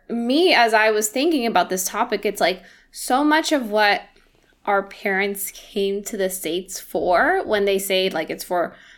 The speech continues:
our, like, my, our children's advancement, it, it feels at odds with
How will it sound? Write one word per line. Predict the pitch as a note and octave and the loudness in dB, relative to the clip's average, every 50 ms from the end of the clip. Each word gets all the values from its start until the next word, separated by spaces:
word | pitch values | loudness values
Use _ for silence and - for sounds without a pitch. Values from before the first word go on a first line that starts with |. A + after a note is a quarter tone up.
| _ _ _ - | _ _ _ -6
our, | - - G3 F#3+ F#3+ G3+ | -2 0 0 2 2 0
like, | G3+ F3+ - | -2 0 0
my, | F3 D#3+ - | -4 -4 -2
our | - E3 E3+ | -2 -4 -4
children's | - - E3 E3 E3 E3+ F#3 - | -4 -6 -6 -6 -6 -6 -6 -6
advancement, | - - C#4+ D#4 D#4+ D#4 D4 - - G3+ F#3+ - - | -4 0 2 2 2 2 0 -2 0 0 0 0 0
it, | G3 - - - - - _ | -2 -6 -6 -14 -20 -14 _
it | - G3+ G3 | -6 -6 -2
feels | - B3+ D#4 A4+ G#4+ A4+ A4+ | 2 4 4 4 4 4 2
at | - - - | 2 2 2
odds | G3 G#3+ A#3 G#3 F#3 F3+ F#3+ - | 4 4 6 4 4 2 -2 0
with | G3+ G#3 G3 F#3+ G3 - | 0 2 2 0 -2 -8